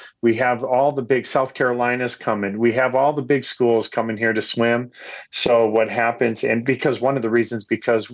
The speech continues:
I, most people don't know, but we have, there's only about two pools in the world like ours. Um, and we have, uh, you know, everything that you love about swimming, you hate because of the red eyes, the itchy skin, the smell of chlorine. Well, we're basically an outdoor pool indoors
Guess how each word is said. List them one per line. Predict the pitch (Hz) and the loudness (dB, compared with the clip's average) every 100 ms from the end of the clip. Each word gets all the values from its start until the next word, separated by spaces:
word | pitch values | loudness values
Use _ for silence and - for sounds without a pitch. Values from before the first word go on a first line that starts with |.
| - | -2
I, | 110 | -2
most | 113 120 135 - | 0 -2 -2 -2
people | 135 117 | -2 0
don't | 107 107 95 | 0 -2 0
know, | 107 120 | 0 0
but | 113 101 | 0 0
we | 120 | 0
have, | 113 113 110 - - - - _ _ _ _ - | 2 2 2 -2 -20 -20 -20 _ _ _ _ -2
there's | 127 135 | 0 2
only | 165 156 | 2 2
about | 113 120 113 | 2 0 -2
two | - 156 | 0 0
pools | 147 143 139 131 | 2 2 2 0
in | 110 | -4
the | |
world | 101 113 113 104 | 0 2 2 0
like | 101 98 | -2 0
ours. | 98 87 80 - - | -2 -2 -6 -10 -4
Um, | 117 117 113 110 120 | 0 0 0 -4 -4
and | 120 110 107 | 0 0 0
we | 113 120 | 2 2
have, | 123 120 113 - | 2 0 0 -4
uh, | 127 123 | -8 -6
you | 127 123 | -2 2
know, | 117 | 2
everything | 113 135 143 131 135 120 | 2 2 0 0 -2 0
that | 113 110 | 0 0
you | 120 110 107 | -2 -2 0
love | 113 127 135 | 2 2 2
about | 135 127 | -2 -2
swimming, | - 127 127 117 | -4 -4 -2 -2
you | 104 | 0
hate | 123 123 - | 2 0 -2
because | 113 120 104 | -4 -2 -2
of | 107 | -2
the | 107 107 104 101 - - - _ _ _ - | 2 4 4 0 -14 -18 -20 _ _ _ -2
red | 131 135 135 | 2 4 4
eyes, | 127 120 120 110 | 4 4 2 0
the | 104 104 | -6 0
itchy | 131 127 117 | 0 2 0
skin, | - 127 120 117 | 0 2 2 2
the | 110 | -2
smell | - 127 117 | -2 0 0
of | 110 | 0
chlorine. | - 120 113 117 117 117 | 0 0 0 0 -2 0
Well, | 117 110 | 0 2
we're | 131 | 2
basically | 139 127 135 139 127 - 127 123 - | 2 2 2 2 -4 0 2 0 0
an | 110 | -2
outdoor | 110 127 - 131 123 | 0 0 0 -2 -2
pool | - 120 110 - | 0 2 2 0
indoors | 127 131 117 110 101 92 - - | -2 0 2 2 0 -2 -8 -12